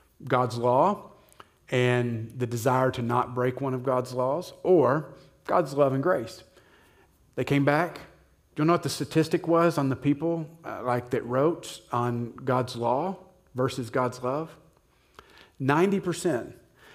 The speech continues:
Ninety percent of the people being trained to sit in my seat and teach people in churches said that the thing that shaped their faith the most was the fear of disappointing God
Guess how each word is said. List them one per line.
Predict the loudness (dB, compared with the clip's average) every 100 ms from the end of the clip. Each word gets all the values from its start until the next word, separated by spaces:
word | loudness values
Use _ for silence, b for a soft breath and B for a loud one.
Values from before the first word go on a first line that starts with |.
| b
Ninety | -2 2 4 4 2
percent | 0 -4 0 2 2 -2
of | -4
the |
people | 0 0 2 4
being | 4 4 2
trained | -2 0 4 2 2
to | -2
sit | -2 2 4 4
in | 2 2
my | 2
seat | 0 4 4 4 2
and | -2 2
teach | 2 0 -2
people | 0 0 2 2 0 -2
in | -2 0
churches | 2 2 0 -6 -8 -14 B B -12
said | 2 6 8 8 4 B B
that | 0 4
the | 4
thing | 6 6 6 4
that | 2
shaped | 2 4 4 4
their | 2 2
faith | 4 4 4 2 -4
the | 0
most | 2 4 4 6 6 4 0 -2
was | -2
the | -2
fear | 2 6 8 6
of | 4 2 4
disappointing | 2 4 0 0 2 2 2 0 2
God | 4 4 4 2 0